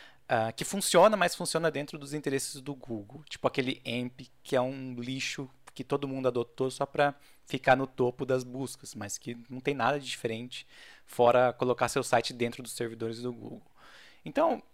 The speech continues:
eh, como eu não tenho essa dependência de publicidade tradicional, essa programática, eh, não preciso coletar dados dos meus leitores, eh, não quero fazer um site com frufru, nem nada,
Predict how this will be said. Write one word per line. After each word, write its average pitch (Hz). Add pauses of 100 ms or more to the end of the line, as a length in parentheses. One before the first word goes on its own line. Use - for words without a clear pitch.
(120)
eh, 147
como 254
eu 427
não 175
tenho 156
essa 131
dependência 117
de 107
publicidade 107
tradicional, 107 (100)
essa -
programática, 110 (600)
eh, 101
não 127
preciso 131
coletar 123
dados 110
dos 107
meus 107
leitores, 131
eh, 110 (160)
não 135
quero 131
fazer 117
um 113
site -
com 113
frufru, 143
nem 127
nada, 139